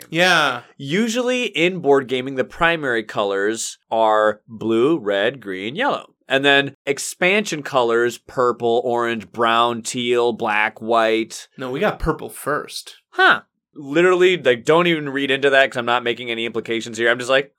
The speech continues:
Speaker 2: "Oh, okay."
Speaker 1: Yeah, I wonder how, how they
Speaker 2: Interesting.
Speaker 1: land on that posi-,
Speaker 2: It's weird to see
Speaker 1: decision.
Speaker 2: one of the primary colors come later.
Speaker 1: Yeah.
Speaker 2: You know, yes, I know the technical definition of primary colors is red, yellow, blue. Green is a secondary color, but you get what I'm saying.
Speaker 1: Yeah,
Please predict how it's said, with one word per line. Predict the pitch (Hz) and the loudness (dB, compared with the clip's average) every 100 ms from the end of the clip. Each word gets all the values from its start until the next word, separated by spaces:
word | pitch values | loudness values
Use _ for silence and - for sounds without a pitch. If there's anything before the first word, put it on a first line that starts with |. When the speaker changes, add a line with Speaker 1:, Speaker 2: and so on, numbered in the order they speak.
| 302 | -10
Speaker 2:
"Oh, | 208 311 | -8 -6
okay." | 311 160 | 0 2
Speaker 1:
Yeah, | 233 | 4
I | 226 | 2
wonder | 226 | 4
how, | 208 | 2
how | 180 | 2
they | - | 2
Speaker 2:
Interesting. | 185 190 180 147 | 2 2 4 2
Speaker 1:
land | 151 151 | 2 2
on | 143 | 2
that | 135 135 | 2 0
posi-, | 139 | 2
Speaker 2:
It's | 208 | 2
weird | 165 175 254 | 4 2 2
to | 143 | -2
see | - | -2
Speaker 1:
decision. | - 202 | 0 2
Speaker 2:
one | 202 | 2
of | 190 | 0
the | |
primary | 175 165 170 165 143 | 0 0 2 2 -2
colors | 143 143 127 | 0 0 0
come | - 139 | -2 -6
later. | 123 113 85 165 | -2 -4 -6 -6
Speaker 1:
Yeah. | 156 117 _ | -6 -6 _
Speaker 2:
You | 151 | -6
know, | 123 107 - - | -4 -4 -6 -16
yes, | 120 135 147 - - | -6 -6 -6 -10 -8
I | 131 | -8
know | 127 120 117 120 120 | -6 -4 -2 -2 -4
the | 110 | -6
technical | 110 - 127 135 131 | -8 -8 -10 -8 -6
definition | 123 117 123 117 120 | -6 -8 -8 -10 -10
of | 110 | -16
primary | - 110 110 113 110 | -10 -10 -8 -8 -8
colors | 113 104 104 98 - | -8 -8 -8 -10 -10
is | 107 101 95 98 | -6 -6 -10 -18
red, | 98 95 95 | -10 -8 -8
yellow, | 98 98 107 | -8 -6 -8
blue. | 104 101 98 101 _ 117 | -6 -6 -6 -8 _ -20
Green | 98 101 104 | -16 -14 -12
is | 110 | -10
a | 113 | -10
secondary | - 123 123 110 110 | -10 -10 -6 -4 -4
color, | 90 113 110 | -4 -4 -2
but | 123 | -2
you | 139 | -2
get | 131 123 | -2 -2
what | 127 | -2
I'm | 135 | -4
saying. | 151 113 180 | -6 -6 2
Speaker 1:
Yeah, | 156 120 | 2 0